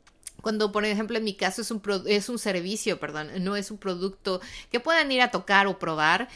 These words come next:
es un servicio. La gente a veces quiere saber cómo se escucha mi voz, cómo actúo, cómo, cómo hago la sesión,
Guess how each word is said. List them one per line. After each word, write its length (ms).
es 280
un 120
servicio. 880
La 200
gente 240
a 20
veces 280
quiere 280
saber 560
cómo 240
se 80
escucha 340
mi 140
voz, 340
cómo 260
actúo, 680
cómo, 460
cómo 600
hago 280
la 160
sesión, 800